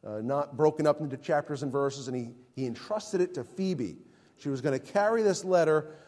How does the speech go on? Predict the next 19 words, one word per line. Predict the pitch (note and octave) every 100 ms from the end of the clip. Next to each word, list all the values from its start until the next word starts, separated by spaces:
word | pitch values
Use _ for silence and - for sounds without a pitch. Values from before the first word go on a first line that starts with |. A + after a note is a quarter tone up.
| _
from | - - F3+ F#3+ G3 - - -
Cenchrea, | - G3 F3 E3 - F#3+ D#3+
which | D#3 D3+
is, | D3+ C#3 - -
uh, | C#3+ - -
quite | - A#3
a | G#3
distance | E3 G3+ G3+ C#3
from | - D3+ C3+
Rome, | C3+ B2 D3+ - - -
and | -
she's | F3+
gonna | F3+ E3+
deliver | C#3+ D3 F#3 A3+ E3+ C3
it. | C3+ D#3+
And, | C#3+ D3 - -
and | D#3+ D3 C#3
with | C4 -
that | A#3 G#3 G3 -